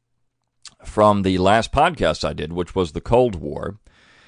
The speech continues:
Uh, and so, uh, a lot of people said, "Give us more twentieth century history. We like twentieth century history." Well, I do too. I like twentieth century history too. I like eighteenth century history and seventeenth century history and nineteenth century history.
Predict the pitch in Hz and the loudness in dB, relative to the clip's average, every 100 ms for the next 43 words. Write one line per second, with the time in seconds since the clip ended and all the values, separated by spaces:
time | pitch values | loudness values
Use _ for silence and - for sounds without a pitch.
0 | _ _ _ - 73 - 87 90 90 - | _ _ _ -12 -10 -8 -4 -2 -2 2
1 | 95 95 92 - 55 - - - 101 107 | 6 6 2 -2 -12 -14 -18 -2 0 0
2 | 117 98 - 104 127 156 - 143 139 123 | -2 -2 0 2 2 2 0 0 0 2
3 | 135 127 - 123 117 110 101 123 - 87 | 0 0 -2 -2 -2 0 2 2 0 -4
4 | 82 107 117 - 104 98 - 98 90 85 | 0 0 0 -2 -4 -4 -4 -4 -4 -4
5 | 76 85 104 156 180 175 196 185 80 92 | -4 -2 0 0 0 0 0 0 -2 -4
6 | 120 120 120 110 104 - 104 101 92 92 | -4 -4 -6 -4 -4 -4 -6 -6 -4 -6
7 | - 85 - 80 113 95 98 101 110 110 | -6 -10 -6 -6 -4 -4 -4 -2 -4 -4
8 | 107 - 107 - 98 98 98 123 127 107 | -8 -6 -6 -2 0 0 -2 -6 -6 -4
9 | 110 107 107 104 95 110 98 98 101 - | -2 -4 -6 -8 -6 -6 -2 0 0 0
10 | 131 110 113 117 117 107 110 110 104 107 | -4 -2 -4 -4 -8 -6 -8 -6 -2 -2
11 | 104 120 | -4 -12